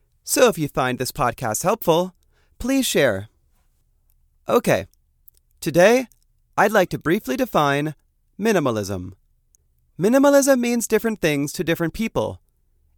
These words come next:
It may be about minimizing the amount of stuff you have, removing all that clutter from your mind,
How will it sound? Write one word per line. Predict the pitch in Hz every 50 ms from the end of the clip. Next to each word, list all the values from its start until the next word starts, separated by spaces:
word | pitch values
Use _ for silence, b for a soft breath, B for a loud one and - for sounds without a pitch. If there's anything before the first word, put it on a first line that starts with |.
| _
It | _ 220 233
may | 247 247 233
be | 170 175 170
about | 139 147 139 - -
minimizing | 113 123 135 160 165 165 147 151 151 - 185 165
the | 160 156
amount | 143 139 131 117
of | 110
stuff | - - - 156 185 226 -
you | 214 160
have, | 131 110 98 104 113 147 165 - _ _ _ _ _ _ _ _ _ _ _ _ _
removing | 202 240 254 269 254 202 185 160
all | - 165 185 196 190
that | 180 175 170 160 - -
clutter | - - 202 220 208 175
from | - 165 139
your | 120 120 113
mind, | 127 170 185 156 135 143 170 175 180